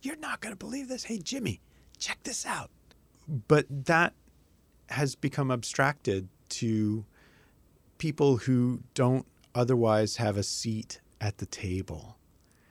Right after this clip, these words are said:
The, the, if there's, if there's a single motivating f-, urge underlying the podcast and the comics that I do, the fact that I use comics as a medium,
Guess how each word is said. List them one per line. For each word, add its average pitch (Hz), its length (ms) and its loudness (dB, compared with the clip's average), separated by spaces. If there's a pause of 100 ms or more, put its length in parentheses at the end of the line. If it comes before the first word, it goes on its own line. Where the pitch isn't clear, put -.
(340)
The, 120 280 4
the, 120 300 4
if 135 180 0
there's, 123 300 2
if 123 100 -6
there's 110 200 0
a 110 80 2
single 170 760 -2
motivating 110 720 4
f-, - 220 -10 (520)
urge 98 680 4
underlying 101 540 0
the 92 100 -4
podcast - 800 -6 (380)
and 131 160 2
the 127 40 2
comics 110 800 0
that 120 140 2
I 113 80 4
do, 110 320 2
the 110 100 0
fact - 380 -2
that 113 160 2
I 107 60 2
use 104 300 0
comics 107 480 -2
as 95 120 -4
a 92 40 -4
medium, 104 600 -2